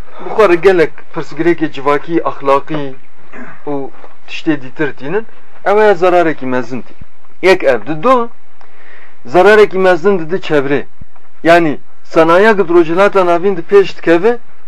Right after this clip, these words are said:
hiç beramberî çevrê neduyarlıyê. Beramberî çevrê neduyarlıyê, sistemekî çevrê parêzi tune, kültürekî civakî di çe-, gi duyarlî bi beramberî çevrê ew jî tune. Ji bo vê mere lê dinare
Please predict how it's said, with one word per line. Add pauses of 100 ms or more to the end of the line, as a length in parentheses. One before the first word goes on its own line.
(100)
hiç
beramberî
çevrê
neduyarlıyê. (720)
Beramberî
çevrê
neduyarlıyê, (580)
sistemekî
çevrê
parêzi
tune, (560)
kültürekî
civakî (360)
di
çe-, (240)
gi
duyarlî
bi
beramberî
çevrê (100)
ew
jî
tune. (480)
Ji
bo
vê
mere
lê
dinare